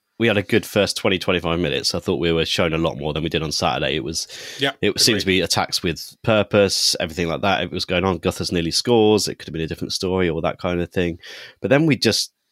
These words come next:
Speaker 1: like, again, just seemed to get found out, didn't we? And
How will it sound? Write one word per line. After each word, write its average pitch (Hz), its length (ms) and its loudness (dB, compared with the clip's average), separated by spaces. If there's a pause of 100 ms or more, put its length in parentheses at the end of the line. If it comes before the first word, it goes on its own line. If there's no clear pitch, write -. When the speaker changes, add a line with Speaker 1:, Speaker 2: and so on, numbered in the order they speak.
(100)
Speaker 1:
like, 110 140 0
again, 120 300 2
just 98 160 0
seemed 98 100 2
to 80 60 -4
get - 160 0
found 87 260 0
out, - 240 2
didn't 95 140 -2
we? 78 160 -2
And 82 280 -4